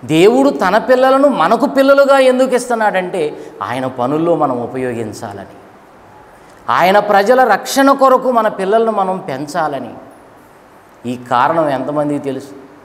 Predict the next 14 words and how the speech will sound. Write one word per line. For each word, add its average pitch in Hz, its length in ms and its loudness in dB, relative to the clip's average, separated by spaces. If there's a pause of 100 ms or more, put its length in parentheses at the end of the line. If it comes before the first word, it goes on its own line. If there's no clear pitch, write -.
(440)
తల్లి 165 260 2
గర్భంలో 175 500 2
ఉండగానే 156 720 0 (880)
మా 123 160 0
పిల్లలను 170 480 0
మేము 143 440 -2 (100)
కలెక్టర్లను 135 440 -2
చేయాలి, 123 680 -2 (480)
పోలీస్ 165 340 0
ఆఫీసర్లను 151 580 -2
చేయాలి, 120 680 -6 (520)
ఆ, 185 180 -4 (240)
లాయర్లను 147 580 2
చేయాలి, 147 580 -6